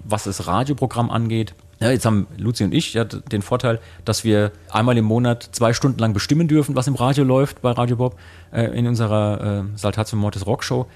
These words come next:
Trotzdem werden wir dadurch nicht die deutsche Radiolandschaft verändern. Uns hat man ja auch schon gesagt, was, was man von uns hält, also normale Radioredakteure, da können wir auch noch mal <laughs> gleich drüber quatschen, wie die uns entgegnet sind.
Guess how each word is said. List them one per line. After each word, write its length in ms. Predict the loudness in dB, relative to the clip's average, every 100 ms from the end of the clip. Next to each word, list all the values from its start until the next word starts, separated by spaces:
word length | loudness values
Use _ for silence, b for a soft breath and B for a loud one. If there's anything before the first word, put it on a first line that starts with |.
| B -4
Trotzdem 400 | -4 0 0 2
werden 280 | 2 2
wir 100 | 0
dadurch 380 | 2 2 2 0
nicht 220 | 0 0
die 140 | -2 0
deutsche 340 | 0 2 0
Radiolandschaft 720 | 0 0 0 -2 -2 -6 -8 -20 -18
verändern. 600 | -2 0 2 2 0 -2 -8 -2
Uns 160 | 0 0
hat 120 | 2
man 100 | 2
ja 80 | 2
auch 100 | 2
schon 140 | 2
gesagt, 320 | 2 0 0
was, 260 | -2 -2 -4
was 140 | -2
man 100 | 0
von 120 | 0
uns 260 | 2 2 2
hält, 260 | 0 0 0
also 280 | -2 -2 -4
normale 460 | 0 2 2 2
Radioredakteure, 680 | 0 -2 0 0 0 0 0
da 80 | 0
können 140 | -2 -2
wir 40 |
auch 60 | 0
noch 80 |
mal 140 | -2 -2
<laughs> 40 |
gleich 240 | -2 -2 0
drüber 220 | 0 0
quatschen, 400 | 0 -2 -2 -4 0
wie 100 | 0
die 100 | 2
uns 160 | 0
entgegnet 440 | -2 -2 0 0 0
sind. 160 | -2